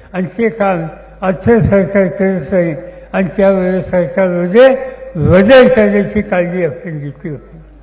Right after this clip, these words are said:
कालची लोकसभेची निवडणूक झाली या महाराष्ट्रामध्ये अठ्ठेचाळीस खासदारांच्या जागा पाच वर्षाच्या पूर्वी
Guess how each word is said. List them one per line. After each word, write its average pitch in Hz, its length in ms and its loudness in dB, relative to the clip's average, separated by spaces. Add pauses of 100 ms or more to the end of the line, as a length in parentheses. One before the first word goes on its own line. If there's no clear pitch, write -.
(720)
कालची 190 480 0
लोकसभेची 202 680 -2
निवडणूक 214 440 0
झाली 208 340 0 (760)
या 226 120 4
महाराष्ट्रामध्ये 208 1080 0 (760)
अठ्ठेचाळीस 285 880 2
खासदारांच्या 240 720 2
जागा 185 380 0 (1400)
पाच 254 380 4
वर्षाच्या 240 600 2
पूर्वी 196 420 -4